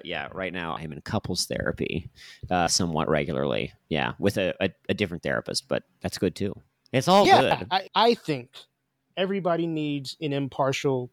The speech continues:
Speaker 2: third party. Because,
Speaker 1: Mm-hmm.
Speaker 2: I mean, I've never been in couples therapy before or family therapy. I can't imagine the dynamic is much different.
Speaker 1: I was just gonna say, it's pretty much exactly the <laughs> same.
Speaker 2: Yeah, yeah. But everyone needs an impartial outside party because
Speaker 1: Mm-hmm.
Speaker 2: when you're in the shit,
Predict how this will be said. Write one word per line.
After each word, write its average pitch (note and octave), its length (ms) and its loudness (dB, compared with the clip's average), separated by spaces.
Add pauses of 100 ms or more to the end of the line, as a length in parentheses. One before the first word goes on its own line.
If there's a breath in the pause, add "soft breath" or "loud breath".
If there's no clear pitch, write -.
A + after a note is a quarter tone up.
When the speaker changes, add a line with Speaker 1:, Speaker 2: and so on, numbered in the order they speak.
Speaker 2:
third B2+ 320 2
party. - 320 -14 (420 soft breath)
Because, A2+ 200 2
Speaker 1:
Mm-hmm. C#3+ 180 2
Speaker 2:
I - 40 4
mean, D#3+ 180 4
I've C#3+ 140 2
never D3+ 180 2
been B2 200 0
in C3+ 140 -2
couples C#3 320 -4
therapy C3 380 -2
before B2+ 500 -2 (160 loud breath)
or D3+ 140 2
family D3 340 2
therapy. C3 380 2
I C3 80 0
can't D#3+ 180 2
imagine C#3+ 340 0
the C3+ 80 -2
dynamic C3+ 540 0
is A#2+ 160 -4
much C3+ 260 -2
different. C3+ 400 -4 (460 soft breath)
Speaker 1:
I D3+ 80 6
was F3 80 8
just F3+ 100 4
gonna D#3 120 -2
say, C3 240 4
it's C3+ 100 0
pretty F3+ 340 4
much D3+ 240 2
exactly A#2+ 440 0
the G2 100 -6
<laughs> - 140 2
same. G3+ 320 4 (160)
Speaker 2:
Yeah, F3 460 6 (220)
yeah. F3+ 440 4 (240)
But G#3+ 140 0
everyone B3+ 580 -4
needs A#3+ 340 -6 (100)
an F#3+ 100 0
impartial G#3 600 2
outside D3+ 540 0
party A#2+ 340 -6 (160)
because E3+ 340 2
Speaker 1:
Mm-hmm. - 180 -2
Speaker 2:
when F3+ 100 4
you're D#3+ 100 2
in A3 220 2
the G#3+ 80 2
shit, D#3 460 2